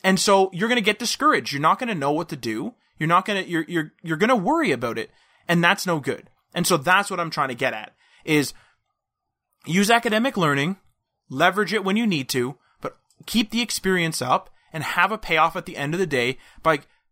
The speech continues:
actually producing a cool product, a cool website. And you'll see that and you'll wanna make it better.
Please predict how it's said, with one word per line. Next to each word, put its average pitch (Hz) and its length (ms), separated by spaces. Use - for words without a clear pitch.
actually 180 340
producing 180 600
a 147 60
cool 139 340
product, 180 560
a - 40
cool 160 340
website. 190 500
And 160 120
you'll 170 120
see 139 320
that 151 340
and 151 120
you'll 147 140
wanna 147 220
make 165 180
it 175 120
better. 143 340